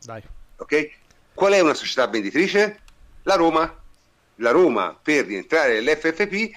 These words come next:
Speaker 2: si è dovuta vendere, a, o perlomeno ha cercato di vendere, tre dei suoi migliori giocatori.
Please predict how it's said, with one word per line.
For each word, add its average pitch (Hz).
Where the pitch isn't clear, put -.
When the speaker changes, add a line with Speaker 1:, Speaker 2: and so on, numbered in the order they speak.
Speaker 2:
si -
è 117
dovuta 180
vendere, 180
a, 123
o 123
perlomeno 113
ha 104
cercato 151
di 170
vendere, 151
tre 247
dei 180
suoi 156
migliori 120
giocatori. 76